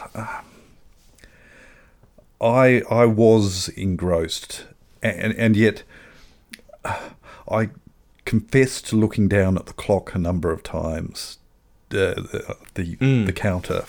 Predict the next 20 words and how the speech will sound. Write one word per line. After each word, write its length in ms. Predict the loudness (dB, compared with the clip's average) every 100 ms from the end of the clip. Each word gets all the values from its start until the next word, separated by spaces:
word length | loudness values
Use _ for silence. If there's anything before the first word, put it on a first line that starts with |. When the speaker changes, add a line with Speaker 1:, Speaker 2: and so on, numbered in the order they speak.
| -10
Speaker 1:
'cause 160 | -6
I 140 | -2 2
knew 240 | 4 4
how 160 | 4 2
long 260 | 2 2
the 80 | 0
movie 340 | 0 -2 -2 -2
was, 560 | 0 0 0 -4 -10
and 120 | -8
I 60 | -8
was 100 | -8
thinking, 440 | -8 -8 -6 -10 -12 -20 -20 -20 _ _ _ _ _ _
"Oh, 440 | -16 -14 -16 -18 -20 -20 _ _ _ _ -20 -20 _
you 100 | -6
know, 120 | -4 -2
it, 280 | -2 -6 -6
it's 200 | -12 -2
reaching 400 | 0 2 2 2
this 220 | 2 0
point 600 | -8 -4 0 0 -2 -6